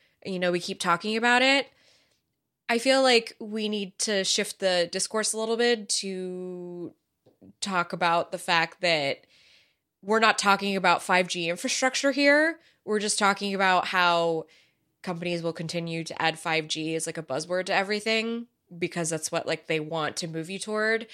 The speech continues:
Because if they move you towards five G, then you're gonna get ramped up about it, and then you're gonna want the infrastructure, and you're gonna lo-, you know, you're gonna do your part to make sure it gets,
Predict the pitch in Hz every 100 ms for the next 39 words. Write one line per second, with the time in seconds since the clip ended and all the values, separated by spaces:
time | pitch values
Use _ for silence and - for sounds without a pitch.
0 | - - 180 185 180 175 202 202 196 180
1 | 180 208 240 247 247 277 277 240 285 285
2 | 294 240 196 175 190 240 254 254 254 262
3 | 262 262 254 269 277 294 294 - - -
4 | 196 190 185 175 208 240 247 240 240 240
5 | 240 240 - 240 240 247 240 240 175 165
6 | 202 233 226 226 240 226 214 185 170 208
7 | 226 220 214 240 240 240 247 - 247 240
8 | - 196 196 262 - 254 240 233